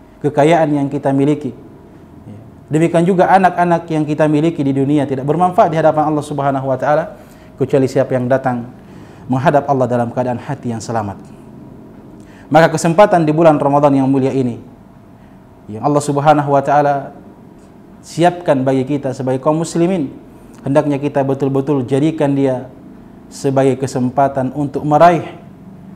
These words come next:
rahmat Allah Subhanahu wa taala. Kita pergunakan untuk banyak melakukan amalan-amalan soleh. Apakah dengan puasa di siang harinya, qiyamul lail, salat tarawih pada malam harinya, yang Nabi sallallahu alaihi wasallam mengabarkan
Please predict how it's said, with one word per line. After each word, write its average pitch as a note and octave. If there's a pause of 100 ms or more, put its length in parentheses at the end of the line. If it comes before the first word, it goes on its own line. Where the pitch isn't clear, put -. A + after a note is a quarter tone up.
rahmat D#3
Allah D3
Subhanahu C3
wa B2+
taala. B2+ (480)
Kita A#2
pergunakan D#3 (580)
untuk C#3+
banyak F3
melakukan D#3+
amalan-amalan D#3+
soleh. C#3 (560)
Apakah C#3+
dengan C3+ (640)
puasa D3+ (100)
di C3+
siang D#3
harinya, D3+ (640)
qiyamul D#3
lail, D3
salat C#3+
tarawih D#3
pada D3
malam D#3+
harinya, D#3 (720)
yang C3+
Nabi D3+
sallallahu C#3+
alaihi C3
wasallam C#3+
mengabarkan C#3+